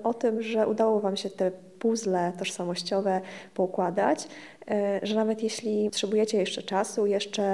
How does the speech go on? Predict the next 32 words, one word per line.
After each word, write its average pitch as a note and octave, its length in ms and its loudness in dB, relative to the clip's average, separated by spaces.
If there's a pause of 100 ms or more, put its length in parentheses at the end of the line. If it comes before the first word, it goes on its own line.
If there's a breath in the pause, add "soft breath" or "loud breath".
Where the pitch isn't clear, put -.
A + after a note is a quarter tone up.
(160)
e, F#3+ 140 2
pewnie G3 260 0
ten G3 140 -6
proces G3 420 -2 (180)
trwa G3+ 400 0
i F3+ 100 0 (260)
być - 160 -8
może G3 200 2
będzie F#3+ 160 0
trwał F#3+ 280 -2
zawsze, C4 380 4 (560 loud breath)
e, G#3+ 240 2
ale A3 260 4
że G#3+ 440 2
to G#3+ 220 0
życie A#3 320 2
wygląda G#3+ 340 2
coraz G#3 240 -2
bardziej G#3 340 0
tak, G3 260 -2
jak F3+ 180 -2
sobie F#3+ 220 -2
wymarzyłyście, F#3+ 880 0
że F3+ 480 2
dopasowałyście F#3 680 0
jakoś - 180 -10
te - 140 -4
elementy, F3 520 0
że F#3+ 120 0
udało F#3 260 0
wam F#3 180 0
się F#3 200 0